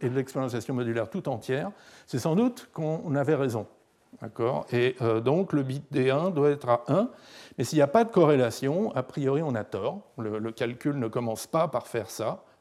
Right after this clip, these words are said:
Le vrai calcul de la signature ne commence pas par ça, et donc D un vaut zéro. Et ensuite, on recommence avec les bits suivants. Et, et,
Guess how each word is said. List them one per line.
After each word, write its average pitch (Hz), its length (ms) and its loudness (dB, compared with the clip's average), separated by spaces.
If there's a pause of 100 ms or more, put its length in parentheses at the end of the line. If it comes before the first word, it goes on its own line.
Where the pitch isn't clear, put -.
Le 113 120 -6
vrai 131 220 2
calcul 139 400 -4
de 131 80 0
la 117 100 0
signature 113 440 -6
ne 120 80 -2
commence 110 280 -6
pas 147 160 0
par 117 160 -4
ça, - 320 -2 (340)
et 120 100 0
donc 135 220 2
D 127 120 4
un 139 100 4
vaut 123 160 0
zéro. 113 300 -2 (600)
Et 185 100 6
ensuite, 202 340 2
on 196 80 4
recommence 143 500 0
avec 120 160 -6
les 120 80 -4
bits 117 160 -8
suivants. 110 400 -10 (640)
Et, 117 800 4
et, 127 120 -6